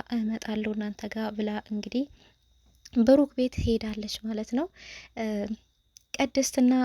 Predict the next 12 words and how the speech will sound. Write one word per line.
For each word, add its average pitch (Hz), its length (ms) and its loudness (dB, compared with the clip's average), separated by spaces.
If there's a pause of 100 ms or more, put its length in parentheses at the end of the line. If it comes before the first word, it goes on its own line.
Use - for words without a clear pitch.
(120)
ዳጣም 233 500 -4
ደስታውን 214 580 -4
እንግዲህ 214 340 -2
መቆጣጠር 214 680 -2
አልቻሉም 220 540 -4
ማለት 226 320 0
ነው። 294 140 2 (460)
በጣም 240 260 4
ነው 262 140 6
ደስ 233 240 -2
ያላቸው 220 540 -4
እሱ - 180 -14